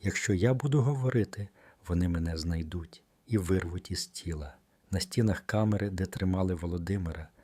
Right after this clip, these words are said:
слідчі знайшли десятки дряпаних слів. «Мовчи, немає часу, світ не тут». Але також дитячі рахунки, слова-склади, що нагадували уроки читання.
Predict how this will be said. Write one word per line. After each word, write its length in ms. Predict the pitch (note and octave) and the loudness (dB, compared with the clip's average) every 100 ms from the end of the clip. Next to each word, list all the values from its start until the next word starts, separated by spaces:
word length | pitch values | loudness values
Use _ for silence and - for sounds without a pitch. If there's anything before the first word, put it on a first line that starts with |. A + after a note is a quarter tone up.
| _ | _
слідчі 480 | - - G2+ - A2+ | -8 0 0 0 -4
знайшли 420 | G2+ G#2 - A2 | -2 -2 0 -2
десятки 640 | G2+ G2+ - G#2 G#2 - G2 | 0 -2 0 0 0 -4 -4
дряпаних 640 | E2+ F2+ F2 E2+ E2 - | 0 0 0 -2 -4 -4
слів. 380 | - E2 D#2 D2+ _ _ _ - | -6 -4 -6 -8 _ _ _ -2
«Мовчи, 600 | F#2+ F2+ - - F2+ F#2 - - | 0 0 -4 -2 -2 -4 -10 -6
немає 340 | F2 E2+ E2 | -2 0 -2
часу, 540 | D#2 - F#2 F2 - E2+ _ _ | -4 -4 -4 -4 -8 -14 _ _
світ 480 | - - F2+ F#2 - _ | -6 -4 -2 -4 -6 _
не 120 | E2+ E2+ | -4 -4
тут». 440 | - E2+ - - _ _ _ - | -4 -8 -8 -16 _ _ _ -12
Але 200 | - F#2 | 0 0
також 500 | F#2 F#2+ - G#2 - - _ _ | 0 -2 -2 -2 -2 -10 _ _
дитячі 540 | G2+ A2 - F2+ - F2+ | 2 2 4 0 0 -4
рахунки, 760 | F2 - G2 F#2 F2 E2 D#2 _ _ | -4 -4 -4 -2 -4 -10 -14 _ _
слова-склади, 1000 | - - F#2+ F2+ E2+ - E2+ E2 E2 F#2 G2 - - - | -8 0 2 2 0 -4 -6 -4 -4 -6 -6 -20 -20 -16
що 220 | - A#2+ | -2 2
нагадували 600 | A2+ E2 G2 F#2+ F#2 G2+ | 4 4 2 0 0 -2
уроки 480 | - F#2 F2+ D#2+ - | -4 -4 -4 -6 -8
читання. 580 | - - - D2 D2 | -8 -8 -10 -10 -10